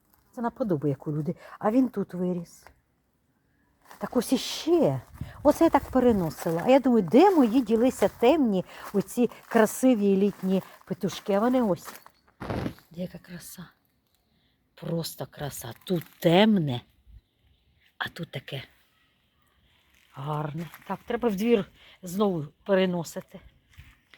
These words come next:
Це я щось тут начудила, я вам кажу. І ось такий самий красивий. У дворі такого немає, я їх винесла сюди. А нічого. Нічого, я оце воно окремо, це я відкопаю, занесу в двір. Диви, який гарний.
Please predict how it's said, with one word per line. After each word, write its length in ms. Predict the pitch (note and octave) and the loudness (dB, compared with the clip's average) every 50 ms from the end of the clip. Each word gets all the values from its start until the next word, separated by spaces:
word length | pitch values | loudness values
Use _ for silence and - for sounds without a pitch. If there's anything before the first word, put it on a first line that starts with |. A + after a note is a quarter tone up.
| _ _ _ - - - - - | _ _ _ -20 -20 -20 -20 -16
Це 280 | - - - F#4 F#4+ | -16 -6 -2 0 2
я 80 | F4 D4 | 2 2
щось 240 | - - B3 - - | 2 0 -2 -2 -2
тут 200 | A3+ G#3 - G#3 | -8 -10 -6 -6
начудила, 640 | G3 - - - F3+ D#3+ C3+ C3+ B2+ B2+ B2+ C3+ | -6 -6 -4 -6 -6 -6 -4 -6 -6 -4 -4 -4
я 160 | C#3+ E3 G3 G3+ | -2 -2 -2 -4
вам 180 | G3 F3 E3+ | -4 -6 -8
кажу. 380 | - - - D#3 C#3+ B2 D3 E3 | -8 -6 -4 -4 -4 -2 -2 2
І 100 | E3 F#3+ | 4 6
ось 220 | G#3+ A#3+ A3+ - | 6 6 4 2
такий 280 | - G#3+ - - G#3 G3 | -4 -10 -6 -4 -4 -6
самий 420 | - - - G3+ F#3+ F#3 F3+ F3 | -6 -4 -2 -2 -2 -2 -2 -6
красивий. 720 | E3 - - F3 E3 - - - - D#3+ D#3+ D#3+ D#3+ D#3+ - _ - - - - - - G#3 | -8 -8 -10 -10 -10 -12 -12 -8 -6 -6 -4 -4 -6 -8 -8 _ -20 -20 -20 -18 -14 -8 -6
У 60 | G3 | -2
дворі 280 | E3+ G3+ A3 A#3 A3 | 4 6 6 6 6
такого 420 | G#3+ G#3+ G3+ - - G#3+ F#3+ G3+ G#3 | 2 0 -4 -2 -2 0 0 0 -2
немає, 440 | G3+ G3+ G#3 G#3 G3+ F3+ D#3 D#3 D#3 | -2 -2 0 0 2 2 2 0 0
я 80 | E3 | -2
їх 200 | E3 D#3 - - | -2 -4 -6 -6
винесла 480 | F3 E3+ D#3+ D#3 D3+ C#3 - - D3 C#3 | -6 -4 -4 -4 -6 -8 -10 -10 -10 -12
сюди. 440 | - - - D3 C3 B2+ B2+ B2 - _ - - - _ _ | -12 -14 -20 -20 -20 -20 -20 -20 -20 _ -20 -20 -20 _ _
А 120 | D4+ D#4+ | -8 -4
нічого. 480 | D#4+ B3+ G#3+ - - - E3 F3 E3+ D#3+ - - - - - - - - - - - - - - - - _ _ _ _ - - - - - - - - - - _ _ - - | -2 -2 -2 -4 -4 -4 -4 -4 -4 -4 -8 -10 -12 -12 -14 -18 -20 -20 -20 -20 -20 -20 -20 -20 -20 -20 _ _ _ _ -20 -20 -20 -18 -18 -20 -20 -20 -20 -20 _ _ -14 -6
Нічого, 340 | A#3+ B3 A#3 - - G3 F#3+ | -4 -4 -4 -2 -2 0 0
я 160 | F3+ G3 G3 | 2 4 4
оце 340 | G3 G3+ F#3+ - - - G3 | 4 4 2 0 0 0 0
воно 340 | F#3 F#3 F#3+ G3 F#3+ F#3 F#3 | 2 2 2 2 2 2 2
окремо, 520 | F#3+ - - - A#3+ B3+ A#3 G3 E3 D#3 | 0 0 0 0 2 2 2 2 0 -2
це 180 | D3+ - F#3 E3+ | -4 -2 -2 -2
я 60 | E3 | 0
відкопаю, 640 | D#3+ F3+ - - - G3 - - B3+ A#3+ G3+ D#3+ D3+ | -2 -4 -4 -4 -6 -6 -4 0 0 2 2 2 2
занесу 460 | C#3+ D#3+ D#3 E3 D#3+ D#3 - - F#3+ | 2 0 0 0 -2 -4 -6 -8 -8
в 40 | E3+ | -8
двір. 400 | C#3+ - - D3+ C#3 C#3 C3 C#3+ | -8 -10 -10 -10 -8 -8 -8 -8
Диви, 160 | D3 D#3+ E3+ D#3 | -4 -2 0 0
який 200 | D3 - D3 C3 | -2 -4 -8 -10
гарний. 480 | B2 C3 C#3+ C3 C3+ C#3 D3+ D#3 C#3+ | -8 -8 -8 -8 -8 -8 -10 -10 -12